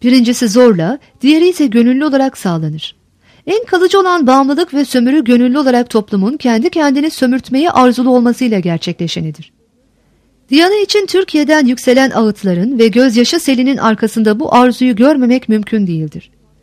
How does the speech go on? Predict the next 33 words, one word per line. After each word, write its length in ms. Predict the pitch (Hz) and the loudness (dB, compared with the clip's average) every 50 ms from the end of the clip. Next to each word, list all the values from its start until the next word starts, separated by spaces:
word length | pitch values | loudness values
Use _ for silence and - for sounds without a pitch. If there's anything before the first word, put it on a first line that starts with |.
| _ _ _ _ _ _ _ | _ _ _ _ _ _ _
İstiklal 500 | - 302 - - 381 370 381 381 392 415 | -6 -6 -2 -2 -2 -2 0 0 -2 -2
Savaşı 360 | 403 - 330 302 320 302 - 349 | 0 0 0 0 0 0 0 0
yıllarında 600 | 269 247 262 254 262 254 262 254 233 254 240 202 | 0 0 0 2 2 2 2 2 2 2 0 0
Türkiye'yi 540 | - - 330 359 359 - 285 269 262 269 | -2 -2 -2 -2 -2 0 0 0 2 2
İngiltere'nin 600 | 247 254 240 262 277 254 - 254 247 247 254 233 | 2 2 2 2 0 0 0 0 0 2 2 2
mandası 440 | 220 214 214 220 220 226 226 - 294 | 2 2 2 2 2 2 2 2 2
altına 260 | 262 254 254 240 240 | 2 2 2 0 0
sokmak 380 | 240 - 226 226 - 285 285 240 | 0 0 -2 -2 -2 -4 -8 -6
için 180 | - - 226 220 | -6 -6 -6 -4
kurulan 380 | - 226 208 208 214 208 202 | -2 -2 -2 0 0 0 0
İngiliz 400 | - 262 285 277 277 254 254 220 | -2 -2 -2 -2 0 0 0 0
Muhipler 420 | 214 220 233 226 - 254 254 262 254 | 0 0 0 0 0 0 0 0 0
Cemiyeti'nin 560 | - 214 185 175 180 180 - 202 202 202 196 | 0 -2 -2 -2 -4 -4 -2 -2 -2 0 0
üyelerinin 480 | 208 208 214 208 214 208 214 233 240 | 0 0 2 2 2 2 2 0 0
torunlarının 640 | 202 - 185 170 165 165 165 160 160 165 220 277 - _ _ _ _ _ - | -2 -2 -4 -6 -6 -6 -6 -6 -6 -6 -8 -8 -10 _ _ _ _ _ -8
medyada 420 | 277 349 392 381 - 294 269 240 233 | -4 -4 -2 -2 0 0 0 2 2
nedenli 480 | 202 240 320 285 285 247 240 233 240 | 2 2 2 2 2 2 2 2 2
etkin 340 | - - 208 - - - 349 | 0 0 -4 -4 -4 -4 -2
olduklarını 520 | 311 269 262 208 254 - 240 233 220 220 | 0 0 -2 -2 -2 -2 0 0 0 2
da 140 | 208 208 190 | 0 2 2
böylece 360 | 208 285 330 294 277 240 302 | 2 2 2 2 0 -2 -2
öğrenme 440 | - - 269 277 277 277 277 269 285 | -2 0 0 2 2 2 0 0 -2
fırsatı 420 | 269 - 240 226 - 208 - 185 165 | -2 -4 -4 -4 -4 -4 -4 -6 -6
bulmuş 300 | 170 160 160 165 - 165 | -6 -8 -8 -10 -10 -10
olduk. 340 | 156 156 - - - _ _ _ _ _ _ _ _ _ _ _ _ _ _ _ _ _ _ _ _ _ _ _ _ _ _ _ _ | -10 -10 -12 -16 -20 _ _ _ _ _ _ _ _ _ _ _ _ _ _ _ _ _ _ _ _ _ _ _ _ _ _ _ _
Türkçe'de 480 | - 349 403 403 - 415 392 415 392 - | -2 0 0 0 0 0 0 0 0 2
darbu 320 | 349 370 392 370 359 359 | 2 2 2 2 2 0
mesel 380 | 311 294 294 - - 339 339 294 | 0 0 -2 0 0 0 0 2
haline 360 | 254 240 247 247 254 269 277 | 2 0 2 2 2 0 0
gelmiş 380 | 220 240 226 233 254 302 - - | 0 2 0 0 0 -2 -2 -4
bir 160 | 269 269 226 | -2 -2 0
deyim 260 | 254 247 262 240 196 | 0 0 0 0 0
vardır. 340 | 180 170 170 165 175 170 | 0 0 -2 -4 -6 -6